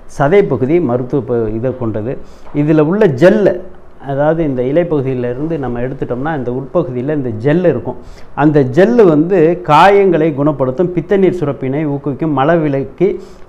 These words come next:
வீக்கங்களை போக்கும் தன்மை கொண்டது. இந்த ரஷ்யாலலாம் இது ஆய்வு மேற்கொண்டிருக்கிறாங்க. அதுல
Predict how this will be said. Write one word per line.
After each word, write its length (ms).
வீக்கங்களை 480
போக்கும் 420
தன்மை 300
கொண்டது. 420
இந்த 300
ரஷ்யாலலாம் 920
இது 320
ஆய்வு 420
மேற்கொண்டிருக்கிறாங்க. 880
அதுல 300